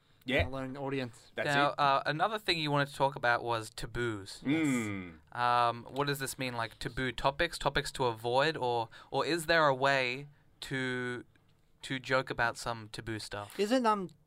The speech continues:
Speaker 2: Donald, isn't Donald Trump now a bit of a taboo subject that people t-, keep on making jokes about?
Speaker 1: Oh, it's a bit of a cliche.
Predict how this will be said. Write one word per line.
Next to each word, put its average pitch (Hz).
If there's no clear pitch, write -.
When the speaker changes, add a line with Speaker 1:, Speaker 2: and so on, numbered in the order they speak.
Speaker 2:
Donald, 160
isn't 180
Donald 151
Trump 143
now 139
a -
bit 131
of 131
a 135
taboo 139
subject 143
that -
people 135
t-, -
keep 139
on 131
making 139
jokes 135
about? 151
Speaker 1:
Oh, 156
it's 156
a -
bit 214
of 120
a 113
cliche. 135